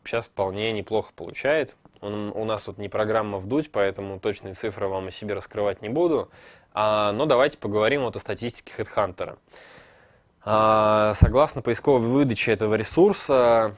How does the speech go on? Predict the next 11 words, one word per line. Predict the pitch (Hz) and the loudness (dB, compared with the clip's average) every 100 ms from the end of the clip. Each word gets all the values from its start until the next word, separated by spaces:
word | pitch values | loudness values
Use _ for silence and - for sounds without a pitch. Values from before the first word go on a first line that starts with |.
| _ | _
на | - 110 131 | -8 -4 -2
начальный, | 123 - 143 139 123 110 107 107 104 | -2 0 0 2 0 -2 -2 -2 -4
а, | - 104 101 98 98 98 95 95 95 95 95 | -2 0 2 2 2 0 0 -2 -2 -4 -4
за | 104 | -4
начальный | 127 123 143 127 107 | -2 0 0 0 -2
уровень, | - 151 170 123 104 | -2 2 2 2 0
то | 107 | -2
есть | 104 - | -4 -4
когда | 107 101 120 | -6 0 2
вот | 120 101 | 2 -2
вы, | 101 110 110 107 98 | -4 -2 0 -2 -6